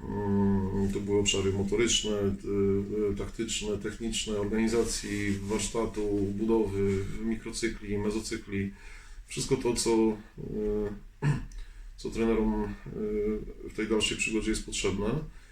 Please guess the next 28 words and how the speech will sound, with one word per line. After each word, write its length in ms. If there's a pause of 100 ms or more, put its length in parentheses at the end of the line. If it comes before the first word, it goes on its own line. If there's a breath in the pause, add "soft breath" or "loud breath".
(260 loud breath)
Natomiast, 680
e, 40 (1120)
bardzo 260
zależało 460
mi 80
na 120
tym, 160
żeby 180
to 120
nie 120
była 200
taka 200
wiedza 280
czysto 280
teoretyczna, 600
tylko 300
żeby 200
właśnie 300
praktycy 760
pokazali, 440
jak 140
to 120
wygląda 360
od 260
kuchni, 380
żeby 160
można 280
było 380